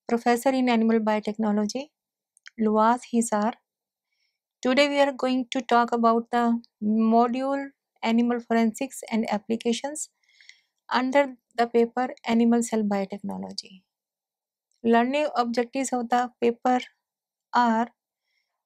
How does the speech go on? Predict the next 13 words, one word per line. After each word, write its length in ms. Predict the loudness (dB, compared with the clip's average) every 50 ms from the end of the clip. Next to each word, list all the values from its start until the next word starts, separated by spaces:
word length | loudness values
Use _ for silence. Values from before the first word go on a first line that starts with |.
| _ _ _ _ _ -6 -4 0
general 360 | 2 2 4 4 2 -2 -2 -4
history 400 | -6 -8 -8 -6 -4 -2 0 2
of 160 | 2 0 0 -2
the 240 | -2 -2 -2 -2 -6 -10 _ _ _ _ _ _ _ _ _ _ -8 -2
forensic 460 | 0 2 2 2 2 0 -2 -6 -6 _ -10
sciences, 520 | -6 -4 -4 -4 -4 -4 -4 -6 -6 -8 -14 _ _ _ _ _ _ _ _ _ _ _ _ _ _ _ -20 _ _ _
introduction 680 | -4 -2 0 2 2 2 0 0 -2 -6 -6 -6 -4
to 140 | -6 -4 -2
the 160 | -2 0 0
D 200 | 0 0 2 2
N 140 | 2 2 2
A 80 | 0
forensics, 680 | 0 0 0 2 2 2 0 0 -2 -6 -6 -8 -18 -20